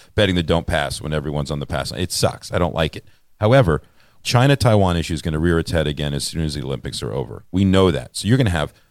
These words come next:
across the world issues, and we're in the middle of winter still. And so energy costs are higher. And yeah, oil may move eighty-five to ninety-five on geopolitical, this and the other, but it's gonna remain elevated, I would think, for a while. So I just see all these things kinda together, and people can be distracted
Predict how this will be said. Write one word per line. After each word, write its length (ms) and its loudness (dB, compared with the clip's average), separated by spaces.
across 440 0
the 80 -2
world 320 2
issues, 420 2
and 200 2
we're 140 4
in 60 6
the 80 4
middle 240 6
of 60 4
winter 260 2
still. 320 -10
And 140 -4
so 320 2
energy 340 0
costs 300 -6
are 80 -8
higher. 460 -12
And 200 2
yeah, 300 4
oil 240 8
may 160 4
move 420 2
eighty-five 520 -2
to 120 -14
ninety-five 560 0
on 100 -6
geopolitical, 560 -4
this 160 -4
and 120 -6
the 80 -4
other, 100 0
but 140 -2
it's 100 -6
gonna 160 0
remain 320 4
elevated, 600 0
I 60 0
would 180 -6
think, 160 -8
for 100 -6
a 40 -2
while. 200 2
So 300 2
I 120 4
just 120 0
see 120 2
all 180 4
these 240 0
things 160 -4
kinda 240 -2
together, 540 -2
and 100 -8
people 300 0
can 140 0
be 120 -2
distracted 760 -2